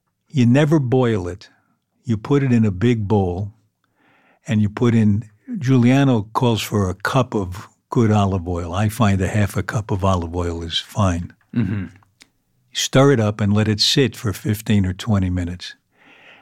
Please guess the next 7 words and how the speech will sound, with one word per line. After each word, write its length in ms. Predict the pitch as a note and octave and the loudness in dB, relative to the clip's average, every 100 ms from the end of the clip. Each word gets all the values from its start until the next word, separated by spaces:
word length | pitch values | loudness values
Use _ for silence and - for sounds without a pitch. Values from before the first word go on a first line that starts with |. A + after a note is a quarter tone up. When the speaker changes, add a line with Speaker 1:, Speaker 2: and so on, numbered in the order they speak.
| - | -2
Speaker 1:
And 160 | G#2 G#2 | 4 6
then 140 | A#2+ | 6
you 140 | B2+ | 4
pour 440 | A#2 - A#2 A2 G#2 | 0 0 2 2 2
in 280 | G2+ G2+ - _ _ _ - | 0 -2 -6 _ _ _ -8
a 160 | B2+ G#2 | -2 0
nice 540 | G2 A2+ A#2 - - | 2 2 2 -2 -8